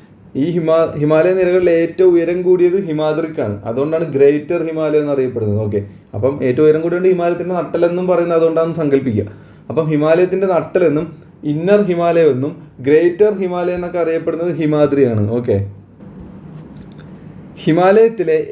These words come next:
ഏറ്റവും ഉയരം കൂടിയ പർവ്വതനിര ഏതാണെന്ന് ചോദിച്ചാൽ അത് ഹിമാദ്രിയാണ്. ഹിമാലയത്തിലെ ഏറ്റവും ഉയരം കൂടിയ പർവ്വതനിരയാണ് ഹിമാദ്രി. ഹിമാലയത്തിൻ്റെ ഏറ്റവും വടക്കായി സ്ഥിതി ചെയ്യുന്നു. ഓക്കെ, ഹിമാലയത്തിൻ്റെ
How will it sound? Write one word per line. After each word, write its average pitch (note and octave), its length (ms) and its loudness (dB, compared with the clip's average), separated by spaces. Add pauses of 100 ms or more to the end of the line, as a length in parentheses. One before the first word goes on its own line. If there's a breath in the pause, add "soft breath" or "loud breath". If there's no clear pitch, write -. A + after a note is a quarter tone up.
ഏറ്റവും F#3 300 -2 (140)
ഉയരം F3 360 -2
കൂടിയ G3+ 180 6 (140)
പർവ്വതനിര F3+ 640 -4
ഏതാണെന്ന് E3+ 240 -6
ചോദിച്ചാൽ D#3+ 240 -6
അത് D#3+ 160 -6
ഹിമാദ്രിയാണ്. C3 560 0 (180)
ഹിമാലയത്തിലെ D3+ 580 2
ഏറ്റവും E3+ 220 -2
ഉയരം D#3+ 260 2
കൂടിയ F3 180 4 (100)
പർവ്വതനിരയാണ് D#3 760 0 (400 loud breath)
ഹിമാദ്രി. D3 440 0 (920 loud breath)
ഹിമാലയത്തിൻ്റെ G3+ 800 2 (380)
ഏറ്റവും F3+ 340 0 (100)
വടക്കായി E3 560 2
സ്ഥിതി E3 340 -8
ചെയ്യുന്നു. A2+ 280 -2 (100)
ഓക്കെ, A#2+ 200 -4
ഹിമാലയത്തിൻ്റെ D3 580 0